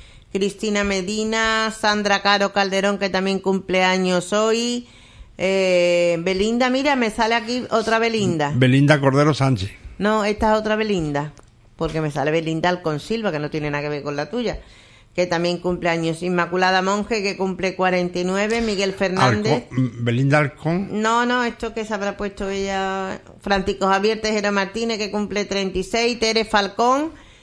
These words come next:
Speaker 1: Y hasta ahí, ya está. Ya
Speaker 2: Me
Speaker 1: no hay
Speaker 2: parece a
Speaker 1: más
Speaker 2: mí que
Speaker 1: gente.
Speaker 2: Belinda Alcón es la, la mujer de Diego Aje.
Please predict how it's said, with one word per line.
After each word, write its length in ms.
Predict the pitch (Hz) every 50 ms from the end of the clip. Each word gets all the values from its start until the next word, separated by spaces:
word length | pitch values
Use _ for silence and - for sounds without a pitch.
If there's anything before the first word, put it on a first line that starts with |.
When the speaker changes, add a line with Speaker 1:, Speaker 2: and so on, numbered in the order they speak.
| - - - -
Speaker 1:
Y 280 | - 208 214 208 208 208
hasta 260 | 190 190 - 208 196
ahí, 280 | 208 214 226 220 208 202
ya 120 | 202 202
está. 240 | 196 202 208 170 151
Ya 120 | 156 170 180
Speaker 2:
Me 60 | -
Speaker 1:
no 60 | -
hay 60 | 113
Speaker 2:
parece 140 | 117 117 117
a 40 | 120
Speaker 1:
más 80 | 123 113
Speaker 2:
mí 40 | 123
que 60 | 127
Speaker 1:
gente. 120 | 123 113 120
Speaker 2:
Belinda 300 | 120 120 123 123 123 120
Alcón 360 | 113 - - 123 123 123 120
es 120 | 120 120 120
la, 220 | 117 117 117 117
la 340 | 117 120 120 - 117 117 113
mujer 260 | 113 110 110 117 113
de 140 | 117 117 113
Diego 260 | 117 113 110 113 113
Aje. 280 | 117 120 135 143 139